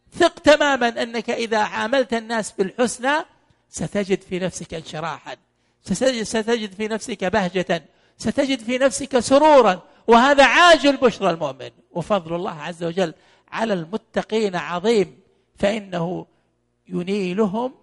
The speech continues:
في الدنيا من الحياة الطيبة وثمار أعمالهم الصالحة ما يكون عونا لهم على مزيد. اللهم إنا نسألك الهدى والتقى والعفاف والرشاد والغنى. اللهم أسلك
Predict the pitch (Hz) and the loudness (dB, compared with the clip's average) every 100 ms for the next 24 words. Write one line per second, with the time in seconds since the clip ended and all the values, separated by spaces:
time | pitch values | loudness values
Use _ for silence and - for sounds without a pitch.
0 | _ _ _ _ - 175 165 202 175 170 | _ _ _ _ -12 -10 -8 -8 -8 -12
1 | 156 165 170 156 - 165 196 208 175 - | -12 -14 -14 -14 -14 -14 -12 -12 -12 -14
2 | - 190 175 165 202 185 156 _ _ _ | -8 -8 -8 -6 -6 -6 -8 _ _ _
3 | _ _ - - 208 202 208 190 156 170 | _ _ -14 -8 -6 -4 -6 -6 -10 -8
4 | 196 175 170 196 175 - 220 202 180 - | -6 -6 -6 -8 -10 -12 -10 -10 -10 -12
5 | 180 170 _ _ - 190 185 - 190 170 | -12 -14 _ _ -6 -2 -2 -4 -10 -10
6 | 135 185 175 160 156 147 117 139 117 120 | -10 -8 -8 -6 -6 -8 -12 -14 -14 -14
7 | - - _ _ _ _ _ _ _ 180 | -18 -20 _ _ _ _ _ _ _ -8
8 | 175 151 160 - 165 165 147 170 151 - | -6 -6 -10 -18 -18 -18 -16 -14 -16 -18
9 | 190 151 160 147 151 - - - 190 - | -18 -16 -14 -14 -16 -20 -20 -18 -20 -20
10 | _ _ _ _ _ _ _ _ 180 131 | _ _ _ _ _ _ _ _ -12 -10
11 | 143 196 156 170 160 165 156 - 151 139 | -8 -8 -8 -10 -12 -14 -16 -16 -16 -16
12 | 139 - 151 135 _ _ _ _ _ - | -18 -20 -20 -20 _ _ _ _ _ -8
13 | 180 170 170 170 - - | -6 -4 -8 -10 -10 -12